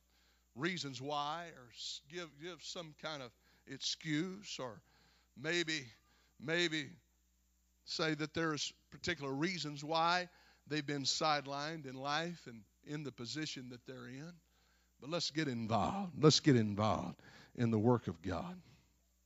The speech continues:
Hallelujah. Praise the Lord. We, we don't want to be a slacker in the kingdom of God. We want to take this yoke upon us. We want to deny ourselves and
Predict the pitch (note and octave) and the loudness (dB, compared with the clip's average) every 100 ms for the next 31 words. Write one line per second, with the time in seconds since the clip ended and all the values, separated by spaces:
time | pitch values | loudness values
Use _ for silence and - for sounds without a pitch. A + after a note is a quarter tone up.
0 | _ _ - - A2+ E3 D#3+ D#3 F3 C#3 | _ _ -20 -8 4 8 12 12 12 12
1 | F2+ F#2+ D#3 _ - - - - - - | 12 0 -8 _ -20 -20 -20 -20 -20 -20
2 | - - F#3 F#3 E3 E3 E3+ F3+ B2+ F#2+ | -2 10 12 12 12 12 12 12 12 12
3 | - - - - - D#3+ C#3 E3+ F3+ D#3 | 2 -6 -12 -6 4 8 10 12 12 12
4 | C#3+ D3 B2+ - D#3+ D3 - A2 A2 G2 | 10 6 6 6 6 4 4 2 2 0
5 | - C#3+ A#2 F2+ F2+ - G#2 D#2 E3 - | 2 2 2 -2 -6 -6 -4 -4 -6 -12
6 | _ - - - - - _ _ C3+ D#3 | _ -20 -20 -20 -20 -20 _ _ 4 6
7 | D3 A#2+ - D#3+ - D#3 C3+ - C#3 C#3+ | 6 2 4 4 4 0 0 0 -4 -6
8 | A2 - _ _ _ _ _ _ _ _ | -10 -18 _ _ _ _ _ _ _ _
9 | _ _ - C3 C3+ A#2+ F2+ - - - | _ _ -16 -10 -6 -6 -6 -4 -4 -4
10 | - _ _ _ _ _ _ C3 D3 D3+ | -12 _ _ _ _ _ _ 6 8 10
11 | C3+ C#3 D3 E3 D#3+ D3 C3+ C3+ B2 - | 10 12 12 12 12 12 10 8 10 8
12 | D3+ C3 G#2+ F#2+ G2 F2+ | 8 8 4 2 -2 -4